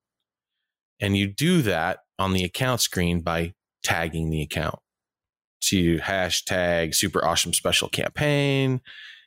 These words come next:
and you hit save, and now all of a sudden, bam,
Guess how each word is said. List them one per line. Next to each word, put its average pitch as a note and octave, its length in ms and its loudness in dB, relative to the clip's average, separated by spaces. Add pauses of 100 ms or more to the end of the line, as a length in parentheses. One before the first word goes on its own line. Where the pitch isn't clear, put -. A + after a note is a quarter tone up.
(140)
and E2+ 760 0
you E2+ 80 0
hit - 160 -6
save, G#2+ 760 2
and F2 140 0
now E2+ 160 2
all E2 60 2
of D#2+ 60 0
a D#2+ 40 -2
sudden, D#2+ 480 0 (120)
bam, C2+ 440 0